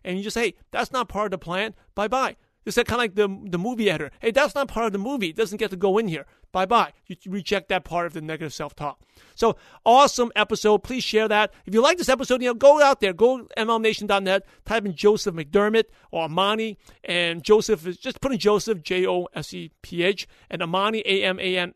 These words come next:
A M A N I, A as, and then M as in Mary, A as in Apple, N as in Nancy, and I as in India.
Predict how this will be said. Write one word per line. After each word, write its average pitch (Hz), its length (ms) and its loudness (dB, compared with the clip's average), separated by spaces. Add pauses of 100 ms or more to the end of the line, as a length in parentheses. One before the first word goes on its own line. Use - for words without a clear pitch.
(240)
A 233 320 0 (120)
M 202 300 -2 (200)
A 196 200 -2
N 175 240 -6
I, 202 240 -4 (160)
A 196 280 0
as, 180 240 -8
and 156 120 -12
then 156 200 -12 (180)
M 202 240 -2
as 180 100 -8
in 156 100 -12
Mary, 208 420 -2 (220)
A 185 160 -2
as 151 120 -6
in 151 80 -12
Apple, 196 420 -2 (220)
N 170 120 -6
as 147 140 -8
in 151 60 -12
Nancy, 185 360 -6
and 170 180 -12
I 170 200 -4
as 151 120 -8
in - 80 -14
India. 190 340 -2